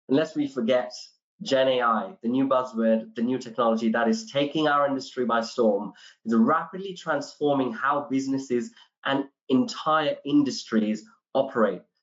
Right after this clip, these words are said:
because it facilitates automation, enhancement, acceleration, and innovation. And these are just some of the reasons why everyone, regardless of industry or domain in today's world,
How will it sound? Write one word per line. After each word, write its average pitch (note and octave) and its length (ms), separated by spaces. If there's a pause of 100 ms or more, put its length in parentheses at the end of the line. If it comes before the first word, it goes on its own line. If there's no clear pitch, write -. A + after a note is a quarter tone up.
(260)
because B2+ 220
it - 160
facilitates B2 720
automation, C3 880 (300)
enhancement, B2+ 920 (180)
acceleration, A2+ 1080
and B2 180
innovation. G#2+ 580 (1000)
And D3+ 320 (320)
these A3 180
are A3 40
just G3+ 240
some F3+ 180
of F3 40
the E3+ 80
reasons D#3 320
why C#3+ 320 (380)
everyone, B2+ 760 (300)
regardless C#3+ 580
of B2 100
industry A#2+ 540
or A#2 200
domain A2 480
in A#2 140
today's C3+ 380
world, G#2+ 320